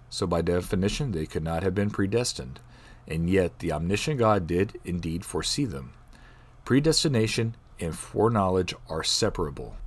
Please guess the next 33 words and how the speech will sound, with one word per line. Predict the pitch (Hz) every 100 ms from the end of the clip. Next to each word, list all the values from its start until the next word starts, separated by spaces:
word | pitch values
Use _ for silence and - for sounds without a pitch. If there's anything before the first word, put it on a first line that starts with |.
| -
The | 90
theological | - 180 214 170 147 156 151
point | - - 95 104
can | -
be | 87
put | 80 92
this | - 78 -
way. | 65 57 - - -
That | - 90 135 196 -
which | 143 -
never | 101 90 143
happens | 113 80 82 87 92
can | - 87
be | 80 78
foreknown | - 87 82 82 85 87
by | 87
God, | 80 69 64 62 - - - -
but | 87 85
it | 90 90
is | 85 90
not | 85 85 -
predestined | 95 82 76 - 80 95 - -
since | - 80 87
it | 78
never | 78 80
happened. | 101 131 69 69 - - - - - - - - - -
But | 113
what | 135 185
about | 175 175
things | 175 175
that | 180
do | 151 185
happen? | 87 73 - 76